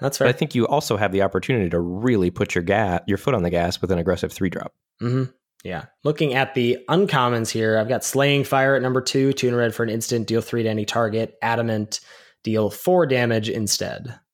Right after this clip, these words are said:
Speaker 2: That was my number two. And at my number one, I've got Sir Kara the Bold. That was the three red, red, three three pinger that we talked about earlier.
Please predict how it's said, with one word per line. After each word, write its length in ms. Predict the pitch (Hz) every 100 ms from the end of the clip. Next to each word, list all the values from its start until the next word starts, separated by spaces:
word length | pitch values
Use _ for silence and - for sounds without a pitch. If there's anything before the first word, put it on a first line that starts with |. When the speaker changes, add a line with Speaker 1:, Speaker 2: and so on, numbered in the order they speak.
| _
Speaker 2:
That 80 | 117
was 100 | 101
my 80 | 104
number 180 | 101 98
two. 320 | - 151 180
And 160 | -
at 60 | 117
my 80 | 104
number 220 | 110 107
one, 280 | 107 120 143
I've 120 | 107
got 180 | 104 -
Sir 240 | - 110
Kara 320 | - - 131
the 100 | 120
Bold. 360 | 104 113 139 151
That 100 | -
was 140 | 120
the 340 | 104 101 95 90
three 240 | - 127
red, 280 | 120 110 104
red, 360 | 101 104 104 98
three 220 | - 113
three 240 | - 107
pinger 400 | 98 - 104 85
that 100 | 80
we 80 | -
talked 220 | 90 85
about 160 | 85 -
earlier. 380 | - - - -